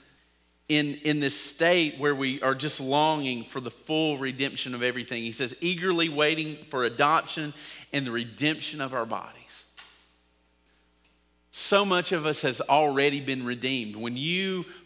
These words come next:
put your faith and trust in Christ and, and he saves you, he's redeemed you, and your soul is secure, but there's so much about life and about the world that's still yet to be redeemed, that we look forward to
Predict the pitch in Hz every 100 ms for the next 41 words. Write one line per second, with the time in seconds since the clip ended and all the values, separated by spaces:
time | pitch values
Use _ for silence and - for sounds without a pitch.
0 | - - 202 165 156 - 165 160 147 135
1 | 160 156 - 139 - 156 147 139 - 127
2 | 127 139 - - 123 160 170 - 190 185
3 | 185 135 135 135 170 123 139 135 117 165
4 | 180 170 151 127 120 110 98 87 - _
5 | _ _ _ _ _ _ - 139 143 -
6 | - 175 185 170 143 - 139 - 180 160
7 | 127 123 139 135 - 180 180 175 160 -
8 | - - - - - - 151 151 143 135
9 | 147 175 170 139 143 131 139 139 139 135
10 | 156 175 143 117 - - - 147 - 156
11 | 180 156 139 160 - - 151 143 120 120
12 | 143 120 92 110 - _ _ _ _ _
13 | _ _ _ _ _ _ _ _ 143 147
14 | 135 156 - - 165 147 104 -